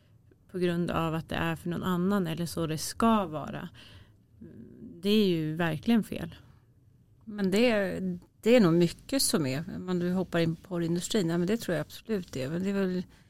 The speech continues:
Speaker 2: jag menar, om du tror att det är, vad ska jag säga, naturligt att ha analsex när du är, eh, ung, liksom. Det är,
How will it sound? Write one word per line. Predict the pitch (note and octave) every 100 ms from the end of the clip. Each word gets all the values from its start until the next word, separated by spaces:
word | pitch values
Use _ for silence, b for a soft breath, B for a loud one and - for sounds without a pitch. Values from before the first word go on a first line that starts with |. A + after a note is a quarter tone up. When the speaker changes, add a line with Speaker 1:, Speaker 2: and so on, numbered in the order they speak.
| b b -
Speaker 2:
jag | F3+
menar, | F#3+ F#3
om | F3+ F3+
du | F3 E3+
tror | - F#3 F3
att | F3 E3
det | F3 E3
är, | D#3+ D#3+ D#3 - -
vad | G3
ska | E3
jag | D#3+
säga, | - - _ -
naturligt | - G#3 F#3 G#3+ G3 F#3
att | F3+
ha | F#3 F3+
analsex | F#3 F3+ E3 - - -
när | G3 F#3
du | F#3
är, | E3 D#3+
eh, | - D#3+ F2 - - F#3 - - - _ - _ G#3 - - -
ung, | G3 F3+ D#3 G#2
liksom. | A2+ - -
Det | F3 F#3+
är, | F3+ F3+